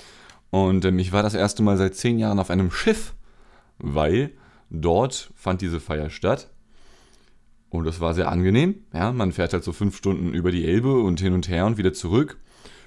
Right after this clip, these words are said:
Und, ähm, frisst und säuft da halt einfach. Das war, das war, das war cool. Ähm, ich glaube, ich hab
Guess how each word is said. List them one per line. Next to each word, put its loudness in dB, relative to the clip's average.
Und, 4
ähm, 0
frisst -2
und 6
säuft 2
da 2
halt 2
einfach. -2
Das -6
war, 2
das -8
war, -2
das -6
war -4
cool. 2
Ähm, 0
ich -2
glaube, 4
ich 0
hab -2